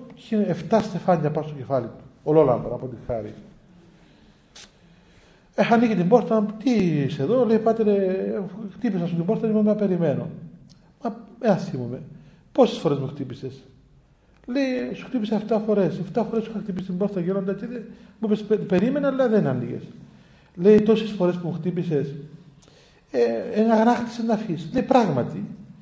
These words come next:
με πολεμούσε ο λογισμός να φύγω, αφού, ε, να ακούσει τον γέροντα μέσα από κοιμάται, αφού ροχαλίζει, αφού κοιμάται. Τι του χτυπάς κάθε λίγο;» Ε, «Α, στον άνθρωπο να κοιμηθεί, πίνει, και εσύ σιγάζε». Έτσι, απλή λογική. Αλλά επειδή μου λέγες, «Περίμενε», εγώ περίμενα.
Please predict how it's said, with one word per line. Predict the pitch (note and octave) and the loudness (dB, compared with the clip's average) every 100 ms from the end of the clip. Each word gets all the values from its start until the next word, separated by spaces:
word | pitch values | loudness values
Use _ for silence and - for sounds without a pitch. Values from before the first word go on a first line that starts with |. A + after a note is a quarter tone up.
| - _ | -20 _
με | G3 | 2
πολεμούσε | G3+ G3 A3+ A3 | 6 6 6 4
ο | G3+ | 4
λογισμός | F3 G3+ D4+ | 4 2 2
να | C4+ | 2
φύγω, | A3+ C#3 B2 F#3 G3 | 2 2 2 2 -2
αφού, | A#3 A#3+ | -4 -4
ε, | A#3+ A#3+ | -2 2
να | |
ακούσει | G#3+ A3 | 2 0
τον | A#3+ | -2
γέροντα | A#3+ C4 B3+ | 0 0 0
μέσα | B3 A#3+ | 0 0
από | A3 | -2
κοιμάται, | A#3 B3 F#3 | 0 2 2
αφού | F3+ | 4
ροχαλίζει, | A3+ - F#3 F3+ - - - - - - | 2 2 2 2 -2 -6 -12 -16 -14 -6
αφού | A3 | -4
κοιμάται. | G3+ A3 F3+ - - - - - | 0 6 6 6 0 -10 -14 -2
Τι | A#3+ | 0
του | A3 | 2
χτυπάς | F3 D#3 D3 | 4 6 6
κάθε | C#3+ C3 | 4 0
λίγο;» | B2+ A#2+ - - - - - - - - _ - - _ | 0 -4 -6 -12 -18 -20 -20 -20 -20 -20 _ -20 -20 _
Ε, | F3+ F3 E3+ | 2 6 6
«Α, | F#3 B3 C4 - | 6 6 4 4
στον | - G3+ | 4 4
άνθρωπο | C4+ - D#4 | 4 2 4
να | |
κοιμηθεί, | C#4+ D4 C4+ E3 | 6 6 4 0
πίνει, | - C#4 D3 | 2 2 2
και | F3+ | -2
εσύ | - | -4
σιγάζε». | - F3 A2+ B2 - - - - - | 0 2 2 0 -8 -14 -20 -14 -2
Έτσι, | F3 G#3+ | 0 0
απλή | G3+ C4 | 0 0
λογική. | C4+ A#3 G#3 E3+ - - - - - - - | 0 0 -2 -6 -8 -10 -16 -20 -20 -6 4
Αλλά | B3+ | 6
επειδή | C#4+ A3 B3+ | 6 6 6
μου | C4 | 6
λέγες, | A#3 - | 4 6
«Περίμενε», | A3+ G#3+ D#3+ A3 | 6 6 4 2
εγώ | F#3+ - | 0 4
περίμενα. | G3 C#3 A2+ - | 6 6 0 -6